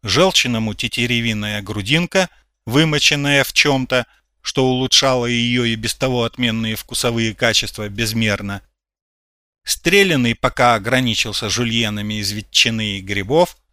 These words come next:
для выработки необходимого количества желудочного сока, дабы обеспечить правильный процесс пищеварения и потом заняться едой по-настоящему.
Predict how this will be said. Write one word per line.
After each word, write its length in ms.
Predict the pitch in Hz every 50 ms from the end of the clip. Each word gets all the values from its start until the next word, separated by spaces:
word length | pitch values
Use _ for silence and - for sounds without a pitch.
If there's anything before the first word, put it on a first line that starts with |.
| _ _ _ _
для 220 | 139 139 156 170 165
выработки 560 | 165 165 156 160 151 143 151 143 - - 156
необходимого 840 | 147 147 147 143 135 - - 151 147 143 147 143 135 131 131 131 123
количества 640 | - - 139 135 139 127 - - - - 120 123
желудочного 800 | 113 - 131 131 131 127 120 117 123 113 - - 127 123 120 120
сока, 480 | 113 - - 127 120 104 - 107 104 - _ _ _ _ _ -
дабы 400 | 113 110 131 131 123 110 120 120
обеспечить 640 | 120 117 110 120 110 - - 131 113 - - 113 -
правильный 540 | - - 139 131 123 120 117 113 117 110 107
процесс 480 | - - 120 117 - - - 113 101 -
пищеварения 840 | - 127 127 - - 110 113 113 120 139 147 139 123 110 101 98 95 - - _ _
и 80 | -
потом 360 | 127 - 123 113 - 127 120 113
заняться 480 | 98 123 123 123 120 113 107 - -
едой 400 | 110 104 113 117 107 120 117 110
по-настоящему. 1040 | - - 117 113 117 110 - - 127 123 110 101 95 - - - 101 98 98 95